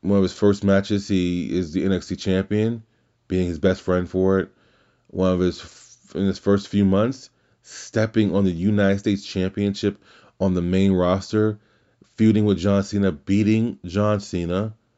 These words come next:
Didn't win the feud, but beat him. Winning the Universal Championship when Finn Balor went down. This dude has done a lot of things, but to main event WrestleMania, this is why, and I get it,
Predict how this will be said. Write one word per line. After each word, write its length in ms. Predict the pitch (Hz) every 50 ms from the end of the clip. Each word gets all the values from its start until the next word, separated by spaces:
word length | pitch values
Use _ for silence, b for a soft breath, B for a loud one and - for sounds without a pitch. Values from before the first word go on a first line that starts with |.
| _ _ _ _ _
Didn't 200 | 101 95 104 107
win 100 | 110 110
the 60 | 104
feud, 300 | - - 117 110 104 76
but 180 | 80 73 64 67
beat 160 | 92 95 90
him. 220 | 85 76 82 92 b b b b b b b b b b b b _
Winning 220 | 95 104 110 107
the 100 | 101 98
Universal 480 | 95 90 104 107 107 101 101 104 - 95
Championship 880 | - - - 107 104 104 101 107 104 101 98 101 - 113 117 117 104 - -
when 300 | - 85 90 85 82 80
Finn 260 | - 98 92 85 80
Balor 320 | 73 95 92 90 92 92
went 240 | 92 92 95 69 78
down. 500 | 92 92 92 95 95 101 107 110 113 113 b b b b b b b b b b b b b
This 220 | - - 98 98 -
dude 160 | 110 110 98
has 100 | 101 95
done 180 | 80 101 98 98
a 80 | 92
lot 200 | 92 92 90 90
of 60 | -
things, 320 | - 98 92 90 85 82 76
but 100 | 78 -
to 100 | - 82
main 340 | 82 85 90 92 95 95 95
event 180 | 87 95 80
WrestleMania, 340 | 78 85 85 - 90 80 B B B B B B B
this 220 | - 101 135 139 -
is 80 | -
why, 420 | 127 113 110 110 107 107 107 104 101
and 200 | 101 101 98 95 - _ _ _ _ _ _ _ - 90
I 80 | 87 85
get 220 | 80 78 98 98
it, 160 | 101 104 -